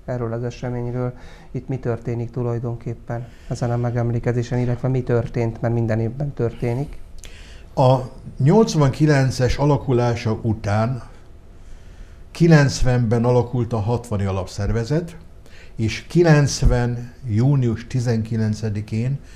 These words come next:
Speaker 2: a rendház falán elhelyezésre került egy emléktábla a kilencvennyolc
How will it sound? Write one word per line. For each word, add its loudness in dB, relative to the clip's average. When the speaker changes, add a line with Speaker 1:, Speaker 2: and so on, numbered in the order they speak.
Speaker 2:
a 0
rendház 4
falán 0
elhelyezésre 0
került -2
egy -6
emléktábla -2
a -2
kilencvennyolc 2